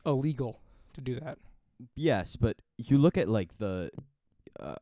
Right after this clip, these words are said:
Speaker 2: I, I think there's more systemic, uh, inequalities that, that we're not, that we're kind of, um,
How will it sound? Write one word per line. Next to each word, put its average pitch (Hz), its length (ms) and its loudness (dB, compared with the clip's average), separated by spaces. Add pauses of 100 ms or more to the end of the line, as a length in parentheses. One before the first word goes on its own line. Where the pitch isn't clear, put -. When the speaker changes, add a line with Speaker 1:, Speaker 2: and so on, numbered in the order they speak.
(120)
Speaker 2:
I, 127 220 0
I 113 80 -2
think 160 260 -2
there's 113 200 0
more 104 380 2
systemic, - 720 -4 (440)
uh, 98 180 0
inequalities 92 760 -2
that, 85 200 -4 (180)
that 78 160 -4
we're 87 160 -2
not, 87 240 0 (200)
that 92 120 2
we're 87 100 2
kind 90 200 -4
of, 82 100 -6 (300)
um, 78 360 -6